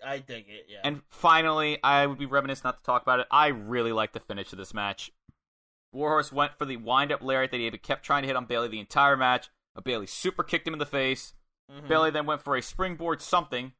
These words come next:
Speaker 2: but Warhorse hit him with a normal lariat and then supercharged it, hit another lariat, which sent Bayley into another dimension, and then finally hit the death by double stomp from the top rope for the win.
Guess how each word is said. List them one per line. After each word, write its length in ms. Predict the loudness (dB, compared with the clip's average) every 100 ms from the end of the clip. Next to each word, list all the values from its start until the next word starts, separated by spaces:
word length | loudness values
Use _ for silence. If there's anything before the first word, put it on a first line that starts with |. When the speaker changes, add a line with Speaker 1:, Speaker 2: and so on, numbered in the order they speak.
| 0
Speaker 2:
but 220 | 0 0
Warhorse 460 | -4 0 2 0 0
hit 160 | -2 0
him 200 | -4 -4
with 140 | -6
a 100 | -6
normal 380 | -2 2 2 4
lariat 440 | 4 6 6 2 0 _ _
and 140 | -2 -2
then 120 | -4
supercharged 880 | -4 -4 -2 -4 2 4 4 2 -2
it, 160 | -2
hit 140 | -4 -4
another 640 | -4 -4 -4 2 4 4
lariat, 360 | 4 4 4 2
which 120 | -6
sent 340 | -2 -2 0
Bayley 320 | 2 4 2 0
into 220 | -2 -2
another 300 | 2 2 2
dimension, 580 | 0 -2 -2 -4 -6 -6 -6
and 120 | -6
then 100 | -8 0
finally 360 | 4 4 2 0
hit 240 | -4 -4 _
the 100 | -10 -2
death 200 | -2 0
by 120 | -2
double 300 | 0 0 0
stomp 280 | 0 -2 -2
from 80 | -6
the 60 | -4
top 320 | 2 2 2
rope 160 | -8 -6
for 80 | -12
the 80 | -12
win. 260 | -14 -16